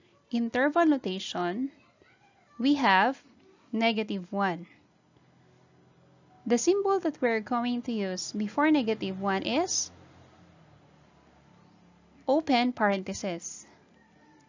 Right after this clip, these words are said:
meaning to say that negative one is not part of the solution because we have here an open circle. So, open parenthesis, negative one,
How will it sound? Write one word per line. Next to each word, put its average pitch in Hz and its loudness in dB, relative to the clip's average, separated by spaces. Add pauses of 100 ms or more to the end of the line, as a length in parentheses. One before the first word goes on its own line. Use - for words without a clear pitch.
meaning 330 6
to 381 -6
say 202 -2 (300)
that 226 -2
negative 294 0
one 208 -4 (240)
is 214 -2
not 247 0 (180)
part 226 4 (180)
of 202 -2
the 208 0
solution 180 -6 (320)
because 247 0
we 262 -2
have 269 0
here 233 -2
an 202 -6
open 208 -4
circle. 175 -10 (840)
So, 220 -4 (680)
open 208 -2
parenthesis, 269 2
negative 226 0
one, 233 0